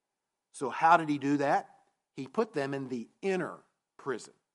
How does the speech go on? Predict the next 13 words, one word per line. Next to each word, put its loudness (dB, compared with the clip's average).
Not 0
out 6
near 0
the 0
gate 4
where 0
everybody 2
comes -4
in -2
and -10
goes -2
back 0
out. 4